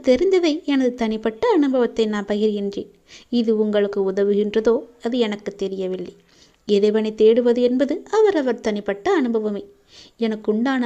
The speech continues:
அனுபவம் அதே நிலையில் உங்களுக்கும் கிடைக்கும் என உறுதியாக சொல்ல முடியாது. நானும் உங்களைப் போல் இறைவனை தேடுகின்றேன் என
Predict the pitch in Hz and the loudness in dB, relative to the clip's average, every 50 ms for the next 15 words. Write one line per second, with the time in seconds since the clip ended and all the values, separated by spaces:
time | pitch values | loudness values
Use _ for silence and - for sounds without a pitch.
0 | 220 208 208 214 247 240 240 226 214 - - - - _ _ _ _ - 190 185 | -2 -4 -4 -4 -2 -2 -2 -2 -2 -4 -8 -12 -20 _ _ _ _ -12 -6 -2
1 | 190 196 247 277 269 262 269 269 269 254 - - - 226 208 196 196 202 196 190 | 0 0 2 2 0 0 0 -2 -2 -4 -4 -8 -10 -6 -6 -4 -4 -2 -4 -4
2 | 196 - 302 370 330 - 294 262 262 262 269 254 254 247 233 233 240 - - - | -2 0 0 0 0 -2 -2 -4 -2 -2 -2 -2 -2 -2 -4 -4 -6 -8 -6 -4
3 | 208 202 208 196 202 196 196 196 208 233 302 320 - - 294 277 269 262 247 247 | -2 -2 -2 -4 -4 -4 -6 -6 -2 -2 -2 -2 -2 -2 -4 -2 -2 -2 -4 -4
4 | 233 226 220 220 208 202 208 - - _ _ _ _ _ _ - - - - _ | -2 -2 -2 -2 -4 -4 -8 -12 -16 _ _ _ _ _ _ -20 -20 -20 -20 _
5 | - 208 202 202 208 208 214 220 233 214 220 214 208 208 208 208 208 214 214 269 | -8 -8 -6 -6 -6 -6 -6 -6 -6 -6 -6 -6 -4 -2 0 0 0 -2 0 -2
6 | 254 269 349 - - 220 226 - 415 392 330 277 254 247 - 226 226 220 214 220 | -2 -2 -2 -2 -2 0 2 2 4 4 4 2 0 -2 0 2 2 4 2 2
7 | 214 214 208 202 208 208 208 202 | 0 -2 -2 -2 -2 -2 -4 -4